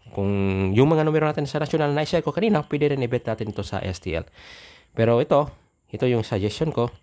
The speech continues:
na maganda i-high bet sa S T L local. No, Visayas and Mindanao or sa inyong lokal diya na dula na S T L. Nine four eight or seven four eight.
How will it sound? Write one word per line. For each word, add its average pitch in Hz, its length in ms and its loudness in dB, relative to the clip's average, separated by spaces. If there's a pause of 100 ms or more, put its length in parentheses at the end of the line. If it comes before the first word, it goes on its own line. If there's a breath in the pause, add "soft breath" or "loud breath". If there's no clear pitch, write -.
(220)
na 98 80 -2
maganda 98 380 2
i-high 123 240 0
bet 110 180 0
sa 85 160 -4
S 92 220 -2
T 95 100 -2
L 85 120 -2
local. 85 360 -8 (680 loud breath)
No, 117 160 0
Visayas 104 560 2
and 101 280 0
Mindanao 104 360 2
or 117 160 0
sa 110 320 2
inyong 101 240 2
lokal 95 320 -2
diya 87 280 -6 (120)
na 90 80 -6
dula 87 240 -6
na 85 160 -6
S - 80 -14
T 76 120 -8
L. 73 120 -8 (640 loud breath)
Nine 143 160 4
four 156 160 4
eight 147 240 2
or 107 80 -2
seven 92 320 -2
four 90 160 -8
eight. 76 160 -10